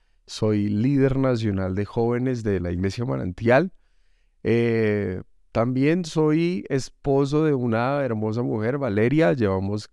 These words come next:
ya casi dos años de casados. Y, eh, soy hijo de, de unos pastores que aman la iglesia, aman servir. Y bueno, creo que esa pasión me la transmitieron a ellos. Por eso,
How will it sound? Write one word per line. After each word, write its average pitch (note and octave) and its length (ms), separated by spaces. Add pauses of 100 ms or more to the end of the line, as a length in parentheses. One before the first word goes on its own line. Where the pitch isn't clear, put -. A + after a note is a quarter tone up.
ya A2+ 260
casi B2+ 260
dos B2 140
años B2 200
de B2 100
casados. D#3 640 (680)
Y, A3+ 320
eh, B2+ 800 (480)
soy C3+ 680 (180)
hijo C#3 400
de, B2 480
de G#2+ 240
unos A2 360
pastores A#2 800 (200)
que A#2 300
aman A#2 600
la A2 80
iglesia, C3 460
aman A#2+ 220
servir. A#2 440 (360)
Y - 60
bueno, D#3 240
creo C#3+ 160
que D#3 120
esa D3 160
pasión C3+ 440
me C3 80
la C3 120
transmitieron B2+ 640
a C3 120
ellos. A#2 320 (380)
Por C3 160
eso, C3 640